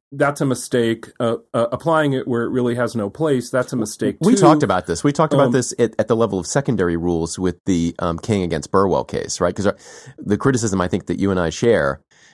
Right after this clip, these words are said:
Speaker 2: is that there was a resort to a secondary rule of interpretation, which was opportunistic.
Speaker 1: It
Speaker 2: Right? I, this is not to characterize the motives of anybody, but the
Speaker 1: Right.
Speaker 2: way that it wasn't consonant with the way those rules, that was our criticism of King, right?
Speaker 1: W-,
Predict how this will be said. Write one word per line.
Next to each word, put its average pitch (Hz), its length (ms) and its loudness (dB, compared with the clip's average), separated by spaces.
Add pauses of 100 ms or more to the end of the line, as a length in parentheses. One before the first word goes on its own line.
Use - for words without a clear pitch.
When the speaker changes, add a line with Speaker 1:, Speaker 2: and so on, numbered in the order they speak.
(180)
Speaker 2:
is 95 160 0
that 98 160 -2
there 98 160 6
was 92 160 0
a 98 80 4
resort 92 420 2
to 95 80 -2
a 80 60 0
secondary 92 560 0
rule 87 220 2
of 82 100 -2
interpretation, 87 720 -2
which 82 160 -4
was 82 100 -2
opportunistic. 78 800 -4 (840)
Speaker 1:
It 175 180 -2
Speaker 2:
Right? 107 160 4
I, 127 120 2 (160)
this 139 200 4
is 156 60 0
not 165 160 4
to 139 60 -10
characterize 131 360 2
the 104 80 -2
motives 113 380 4
of 90 100 -6
anybody, 76 400 -4
but 101 200 -4
the 110 60 8
Speaker 1:
Right. 107 80 4
Speaker 2:
way 135 260 6
that 104 280 0
it 120 140 -4
wasn't 117 380 2
consonant 101 480 -2
with 90 80 -8
the 90 80 -2
way 87 200 0
those 82 320 -2
rules, 85 300 -6
that 127 240 0
was 120 100 0
our 92 120 4
criticism 85 420 -4
of 71 80 -10
King, 64 280 -2
right? 101 180 2
Speaker 1:
W-, - 120 -6